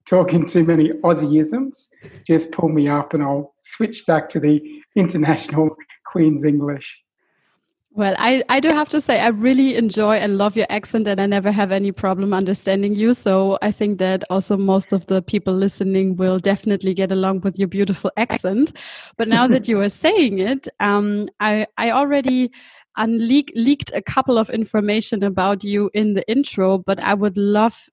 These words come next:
Speaker 2: to give you the opportunity here maybe to introduce yourself in your own words. And then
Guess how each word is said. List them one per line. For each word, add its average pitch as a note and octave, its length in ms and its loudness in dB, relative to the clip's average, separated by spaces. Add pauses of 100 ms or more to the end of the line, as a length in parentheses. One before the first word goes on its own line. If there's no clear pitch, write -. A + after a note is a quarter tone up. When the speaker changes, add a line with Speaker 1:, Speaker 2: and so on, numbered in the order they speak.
(120)
Speaker 2:
to A3 100 -6
give G#3+ 180 -2
you A3 140 2
the G3+ 160 2
opportunity G3+ 680 -2
here G3 180 2
maybe G3 300 2
to - 220 -10
introduce G3+ 580 0
yourself F#3+ 480 0
in F#3+ 160 -2
your G3 180 0
own G3 240 2
words. F#3+ 460 -2 (460)
And G3+ 180 0
then G3 180 2